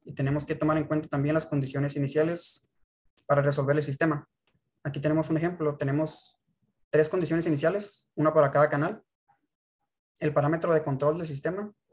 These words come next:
e-, ese parámetro se encuentra también mediante técnicas matemáticas,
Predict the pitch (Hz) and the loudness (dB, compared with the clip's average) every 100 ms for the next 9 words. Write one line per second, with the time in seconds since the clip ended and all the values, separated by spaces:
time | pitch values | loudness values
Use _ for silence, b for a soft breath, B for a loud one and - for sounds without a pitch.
0 | _ _ 156 147 139 156 151 143 151 156 | _ _ -8 -6 0 0 2 2 2 0
1 | 170 143 135 143 160 160 135 151 156 143 | -2 -2 0 0 0 -2 -2 0 0 -2
2 | 135 135 127 135 135 135 139 135 135 139 | -4 -6 -4 -4 -2 -4 -4 -4 -4 -6
3 | - - - | -10 -12 -14